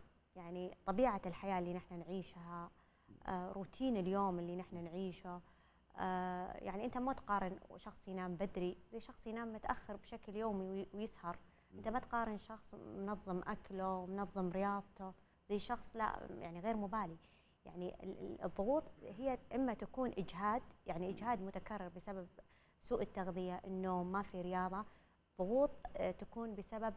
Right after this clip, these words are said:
Speaker 1: المشاكل اللي يمر فيها الإنسان، المشاكل اليومية أو العائلية. أحيانًا بعض المشاكل تكون فترات طويلة، هذه كلها تعتبر ضغوط. ضغوط يمر فيها الإنسان نتيجة سلوكيات غير جيدة هو يسويها، مثلًا
Speaker 2: مم.
Speaker 1: خلينا نقول السهر، العلاقات، الإدمان، أيًا كانت،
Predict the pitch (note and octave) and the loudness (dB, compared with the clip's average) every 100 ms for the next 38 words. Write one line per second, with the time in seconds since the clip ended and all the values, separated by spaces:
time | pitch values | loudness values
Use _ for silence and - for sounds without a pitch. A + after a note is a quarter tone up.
0 | - G3 G3 G3 - B3 C4 B3 - F3+ | -4 -6 -6 -6 -6 -4 -4 -6 -8 -10
1 | - F#3 F3+ F#3+ A#3 - F#3 F3+ - F3+ | -8 -6 -4 -4 -6 -8 -8 -8 -8 -6
2 | G3+ G3+ F3+ E3+ F#3+ F#3 F3 F3 F3 G3 | -2 0 0 -4 -6 -6 -6 -2 0 0
3 | A3+ G#3+ G3+ F#3+ E3+ E3+ E3+ - G3+ C#4+ | -2 -2 -2 0 0 0 0 0 0 0
4 | F#4 D#4 C4+ B3 A#3 - - A#3+ - A#3+ | 2 4 4 2 2 0 -2 -4 -4 -6
5 | G#3 G3+ A#3+ A#3+ A3 C4+ A#3 E3 - - | -2 0 0 -2 -8 -6 -4 -6 -10 -20
6 | - D#4 C#4+ - C#4+ A3 G#3+ G3 G3 F#3 | -4 0 0 -2 -4 -6 -8 -6 -2 0
7 | E3 - - - _ G#3 G#3+ C#4 C#4+ - | -2 -6 -20 -20 _ 0 6 6 6 -2
8 | - - G#3 C4 C4 C4 B3 A#3 A3 B3 | -12 -6 -4 -4 -4 -4 -4 -6 -4 0
9 | A#3+ A3+ A#3 A#3 - A#3+ A#3 C#4 C4+ B3+ | 0 -2 -4 -6 -6 -10 -10 -8 -6 -4
10 | C4+ A#3+ C#4 B3 E3+ F3 G#3 A3+ G#3 A3 | -6 -2 -2 -2 -4 -6 -2 0 2 0
11 | F#3+ G#3 G#3 A#3 D#3+ D#3 - F#3+ - G#2 | -4 -2 2 2 0 -4 -16 -10 0 0
12 | F3 - - - A#3+ F#3 F3+ - - B3 | 0 -4 -14 -4 0 2 0 -2 0 2
13 | A#3 A3+ A3+ - E3 F3 F3 A3+ A#3+ A#3+ | 2 0 0 0 0 0 -2 0 0 0
14 | - F3 G3 A#3 D4+ B3+ F3+ - E3+ E3+ | -2 -4 -4 -2 2 2 0 -4 -8 -10